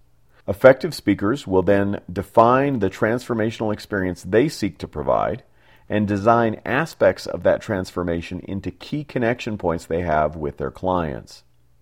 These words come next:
So let's take this out of the speaking arena and into your business. If you were to look at websites in your industry, what two dimensions seem to be prominently promised by your competitors?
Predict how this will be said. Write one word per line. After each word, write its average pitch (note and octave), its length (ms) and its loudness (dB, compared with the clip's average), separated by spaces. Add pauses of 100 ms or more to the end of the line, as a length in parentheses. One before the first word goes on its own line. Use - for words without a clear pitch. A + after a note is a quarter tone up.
(440)
So E3+ 200 4
let's F#3+ 180 8
take - 220 8
this B2 160 0
out A2 100 12
of G2+ 80 6
the F2+ 80 -2
speaking G2 400 -2
arena E2+ 420 -2
and G#2 160 -2
into G#2+ 200 -2
your F#2+ 240 4
business. C2+ 500 -8 (640)
If C#3 160 -2
you G#3+ 80 0
were C#4 120 4
to G#3+ 60 6
look C#3 240 6
at B2 60 2
websites G2 640 6
in G2 120 -2
your G2+ 180 2
industry, D#2 560 -4 (440)
what G#2+ 400 4
two F3+ 280 -6
dimensions A#2+ 640 0
seem A2 240 -4
to G#2 80 -2
be F#2+ 140 -2
prominently A#2+ 840 0
promised F#2+ 580 -2
by D#2+ 160 2
your D#2+ 120 -4
competitors? G2 800 2